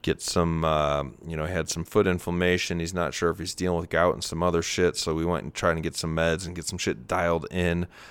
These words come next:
some to help with inflammation, some to help with sleep, um, and mainly trying to see what the options were. And he had a lot of information, and then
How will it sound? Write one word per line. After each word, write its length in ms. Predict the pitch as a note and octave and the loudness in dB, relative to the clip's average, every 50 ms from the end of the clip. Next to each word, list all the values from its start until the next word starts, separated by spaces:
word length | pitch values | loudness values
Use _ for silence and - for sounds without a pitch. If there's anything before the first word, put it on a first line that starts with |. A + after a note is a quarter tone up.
| - | -12
some 240 | - - - G2+ G2 | -6 0 2 2 2
to 60 | F2+ | 4
help 200 | F2+ G2 F#2+ D#2+ | 6 4 4 4
with 120 | D2+ F2 G2+ | 2 0 0
inflammation, 680 | F#2+ F2+ F2 - E2+ F2 F2 F2+ F#2 F2+ - - F2 | 0 0 0 -2 -2 0 2 2 2 2 0 -2 -4
some 220 | - - G2+ F#2 F2 | -2 0 0 0 0
to 60 | E2+ | 2
help 240 | F#2 F2+ D#2+ - - | 2 2 2 0 -2
with 80 | - | -6
sleep, 500 | - - - G2+ G2+ F#2+ F#2+ F2+ - - - - - - - - - - - | -6 -4 0 2 4 4 4 2 0 -4 -8 -8 -10 -20 -20 -20 -20 -14 -6
um, 420 | - - E2+ E2+ D#2+ D#2+ D#2+ D#2+ D#2+ | 0 2 2 4 4 2 2 0 -2
and 160 | D2+ E2 F2 | -2 -2 0
mainly 280 | F2+ F2+ F2 E2+ E2+ | 0 0 2 0 -2
trying 360 | E2 - - F#2+ F2+ F2 E2 E2 | -2 0 2 2 4 4 2 0
to 60 | E2 | -2
see 300 | - - - E2 E2 F2 | -2 -2 -2 -2 -2 0
what 240 | E2+ F2+ F2+ - - | 4 4 4 4 2
the 80 | C#2+ | 0
options 440 | - C#3+ D#3 D3 - - G2+ - - | 2 2 0 0 0 -2 -2 -2 -2
were. 200 | - D2 D2 D2+ | -2 -2 -2 0
And 80 | F2 A2+ | 0 0
he 60 | A#2 | 0
had 80 | A#2 | 4
a 40 | A#2 | 6
lot 160 | A#2+ A#2 A#2 | 8 8 8
of 40 | A#2 | 8
information, 640 | A#2 A2+ - A2+ G#2+ A2 B2 D3 C#3+ - F2 E2 E2+ | 6 2 0 2 4 4 4 4 2 0 -2 -2 -4
and 160 | E2 D#2+ E2+ | -4 -4 -4
then 220 | E2+ E2 E2+ F2+ | -4 -4 -4 -6